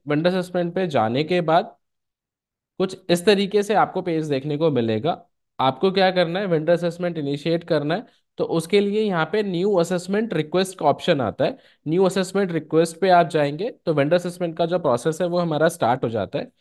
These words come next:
सबसे पहले ऑप्शन है यहाँ पे assess me as manufacturer, इसे आप इनिशिएट वेंडर असेसमेंट करेंगे। उसके बाद आपको क्या करना है, एक अल्टरनेट ईमेल आईडी और फ़ोन नंबर आपको यहाँ पे डालना है।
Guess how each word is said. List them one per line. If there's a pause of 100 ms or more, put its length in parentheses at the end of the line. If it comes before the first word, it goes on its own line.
(320)
सबसे
पहले
ऑप्शन
है
यहाँ
पे
assess
me
as
manufacturer, (160)
इसे
आप
इनिशिएट
वेंडर
असेसमेंट
करेंगे। (480)
उसके
बाद
आपको
क्या
करना
है,
एक
अल्टरनेट
ईमेल
आईडी
और
फ़ोन
नंबर
आपको
यहाँ
पे (180)
डालना
है।